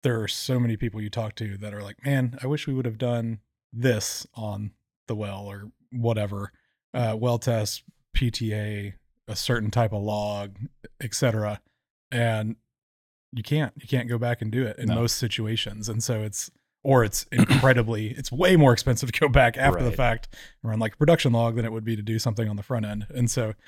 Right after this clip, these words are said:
Speaker 1: that's always a struggle, I feel like, in our industry, right? Is your,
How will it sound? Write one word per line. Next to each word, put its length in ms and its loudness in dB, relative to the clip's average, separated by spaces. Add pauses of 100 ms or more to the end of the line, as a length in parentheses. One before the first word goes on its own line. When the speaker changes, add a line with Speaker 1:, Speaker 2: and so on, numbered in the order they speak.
(340)
Speaker 1:
that's 160 0
always 200 6
a 60 2
struggle, 460 0
I 80 -2
feel 160 0
like, 160 -4
in 60 -4
our 100 -4
industry, 400 -4
right? 160 -4
Is 120 -2
your, 120 -4